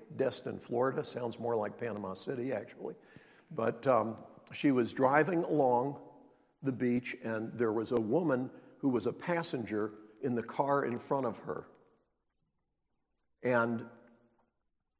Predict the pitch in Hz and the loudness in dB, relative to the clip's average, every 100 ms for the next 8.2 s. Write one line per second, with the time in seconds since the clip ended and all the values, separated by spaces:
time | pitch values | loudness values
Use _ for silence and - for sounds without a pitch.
0 | _ _ _ _ _ _ _ _ _ _ | _ _ _ _ _ _ _ _ _ _
1 | - - - 196 139 110 101 127 - - | -8 0 6 6 6 0 0 -4 -6 -18
2 | - _ - 107 135 175 151 139 110 117 | -20 _ -4 2 4 4 4 4 2 -4
3 | 139 120 113 110 117 - - - 151 151 | -4 -2 0 0 -4 -12 -6 4 6 6
4 | 127 - 156 107 120 117 131 120 110 - | 4 2 2 2 0 0 0 -2 -2 -4
5 | 110 117 147 151 101 98 - - - - | -4 0 0 0 -2 -6 -10 -20 -20 -16
6 | - - - 196 196 - 104 98 - - | -12 -10 2 4 6 4 2 0 -2 -6
7 | - 113 113 113 - - 175 170 127 127 | -4 -4 -4 -10 -10 4 6 6 4 -4
8 | - | -8